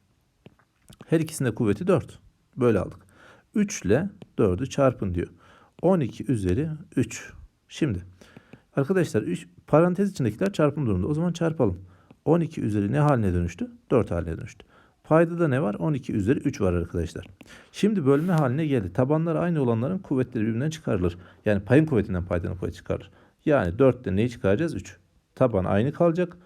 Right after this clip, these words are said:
Dörtten üçü çıkaracağız. On iki üzeri bir cevabını elde ederiz. O da on ikiye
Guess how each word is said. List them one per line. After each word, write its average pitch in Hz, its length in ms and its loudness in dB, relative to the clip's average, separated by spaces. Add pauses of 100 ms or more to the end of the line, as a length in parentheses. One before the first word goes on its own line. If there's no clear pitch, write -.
(400)
Dörtten 160 380 2
üçü 156 220 -4
çıkaracağız. 95 800 -2 (1500)
On 156 200 2
iki 90 280 -6
üzeri 87 400 -2
bir 147 320 0 (280)
cevabını 104 480 2
elde 104 200 0
ederiz. 80 200 -4
O - 80 -2
da 120 40 4
on 101 80 4
ikiye 113 400 0